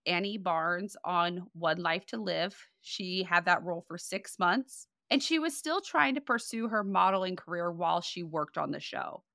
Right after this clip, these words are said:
But because in mo-, the modeling world, she was, I say only with a very, like, "Ugh," like, <laughs> this, she was only five seven,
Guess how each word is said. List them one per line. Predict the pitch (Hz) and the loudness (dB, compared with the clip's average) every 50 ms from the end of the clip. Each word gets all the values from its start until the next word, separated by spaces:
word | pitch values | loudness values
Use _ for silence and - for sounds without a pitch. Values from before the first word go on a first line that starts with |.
| _ - | _ 6
But | 262 294 294 277 - | 8 8 8 6 4
because | 247 233 220 - 247 208 196 190 196 190 - - | -4 -6 -2 2 2 2 4 2 0 -4 -6 -8
in | 190 190 190 180 | -6 -6 -4 4
mo-, | 190 233 269 - - | 8 8 8 8 6
the | 208 208 | 0 4
modeling | 202 254 285 330 370 339 311 269 233 | 8 8 8 8 8 4 2 0 0
world, | - 185 180 180 180 196 202 - | 0 0 2 2 2 0 0 -2
she | - - 220 | -6 -6 -4
was, | 208 196 196 190 - - - _ _ _ _ _ _ | -2 -2 -2 -4 -6 -12 -14 _ _ _ _ _ _
I | - 196 | 0 0
say | 185 - 196 175 - _ _ _ | 2 4 2 2 2 _ _ _
only | 196 196 214 214 220 220 190 175 180 175 | 8 10 10 10 6 4 2 2 0 0
with | 180 175 - | 0 2 0
a | 196 175 | 0 2
very, | 160 175 170 170 170 | 2 2 2 2 2
like, | 156 151 143 143 - _ _ _ _ - | 4 4 2 2 2 _ _ _ _ -6
"Ugh," | 165 165 160 156 143 139 180 | -2 -2 0 0 0 0 -2
like, | - 127 170 170 - | -4 -6 -6 -6 -8
<laughs> | - 202 - | -12 -10 -2
this, | - 285 - - - - _ _ _ _ _ _ | -2 -2 -2 -2 -10 -12 _ _ _ _ _ _
she | - - | -4 -2
was | 240 226 - - - _ _ | 0 0 -2 -4 -12 _ _
only | 220 233 240 247 262 277 277 269 247 254 247 | 8 8 10 8 8 6 6 4 2 2 0
five | 277 - - 220 185 175 165 160 180 | -2 2 6 8 10 10 10 8 4
seven, | - - - 175 151 147 - 143 151 - 277 | 0 -2 0 2 2 2 2 2 4 4 4